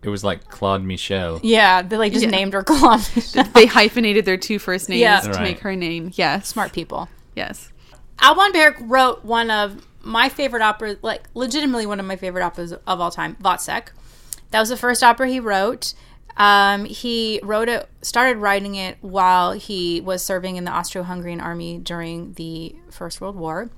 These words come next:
Speaker 3: Mm-hmm.
Speaker 2: which is a pretty fucked up time. So he started writing it in nineteen seventeen. It didn't get performed until nineteen twenty-four 'cause obviously there was a lot of shit going on in Europe at that time.
Speaker 3: Wozzeck.
Speaker 2: Um, Wozzeck,
Speaker 3: Yeah.
Speaker 2: yes. And it actually was a,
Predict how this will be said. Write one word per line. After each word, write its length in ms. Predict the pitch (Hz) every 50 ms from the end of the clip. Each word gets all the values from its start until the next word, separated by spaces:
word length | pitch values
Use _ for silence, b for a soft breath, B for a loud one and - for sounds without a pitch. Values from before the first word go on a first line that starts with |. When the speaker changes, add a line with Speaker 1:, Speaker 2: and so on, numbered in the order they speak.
| - - 202
Speaker 3:
Mm-hmm. 340 | 208 202 214 185 175 170
Speaker 2:
which 140 | 175 170 -
is 80 | 175 -
a 20 |
pretty 160 | - 175 165
fucked 420 | 165 - - - - 165 - - -
up 120 | 180 -
time. 320 | - 175 165 160 180 214 - - - - - - - - - - _ - - _ _ -
So 240 | - - 233 226 220
he 300 | 214 - 240 240 233 240
started 340 | 214 - 254 247 254 247 226
writing 360 | 208 202 202 202 202 202 190
it 180 | 185 180 185 -
in 300 | 190 190 190 190 190 190
nineteen 460 | 190 185 185 185 - - 208 190 180
seventeen. 680 | - - 180 180 180 180 175 - - - 180 175 175 175
It 80 | 175
didn't 160 | 180 196 190 190
get 120 | 185 165 -
performed 360 | - 175 - - 175 165 170
until 240 | 170 170 165 - 170
nineteen 300 | 170 165 165 - - 170
twenty-four 480 | - - 180 170 165 160 - 170 165 165
'cause 160 | - - -
obviously 400 | 160 165 165 170 160 - - 165
there 120 | 160 160
was 100 | 160 156
a 40 | 156
lot 100 | 151 147 147
of 60 | 147
shit 200 | - - - -
going 320 | - 156 151 151 151 156
on 80 | 156 147
in 80 | 147 151
Europe 320 | 147 143 143 147 143 -
at 120 | 147 143 -
that 160 | 143 139 -
time. 320 | - 143 139 139 135 143 b b b b 208
Speaker 3:
Wozzeck. 600 | 185 214 190 180 165 156 160 - - - - - - -
Speaker 2:
Um, 60 | - 180
Wozzeck, 420 | 196 175 - - - 185 - - - -
Speaker 3:
Yeah. 160 | - 190 156
Speaker 2:
yes. 160 | 151 143 - 170 B B B B B
And 260 | - 196 196 196 190 196
it 100 | 190 190
actually 380 | 190 220 - - 285 277 262
was 300 | 214 185 196 202 214 214
a, 180 | 208 180 175